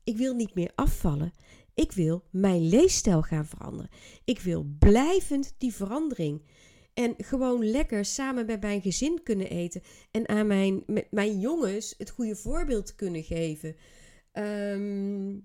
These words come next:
weet je, ook hun daarin meenemen. Misschien was het ook wel een stukje van, weet je, ik heb dit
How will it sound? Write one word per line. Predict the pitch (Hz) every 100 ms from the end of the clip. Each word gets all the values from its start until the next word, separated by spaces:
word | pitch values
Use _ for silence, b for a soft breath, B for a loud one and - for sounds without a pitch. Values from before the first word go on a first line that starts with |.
| _ _ _ _ _ _ - - - - - -
weet | - 220 -
je, | - - - _ _
ook | 240 269
hun | 214 311 440
daarin | 262 214 202 208 185
meenemen. | 180 170 170 160 160 170
Misschien | 208 - 302
was | 285
het | 247 -
ook | 294 320
wel | 269
een | 233
stukje | - 240 - 233
van, | 214 - b b b b
weet | - 240
je, | 262 -
ik | 285
heb | 240 - 190
dit | 247 -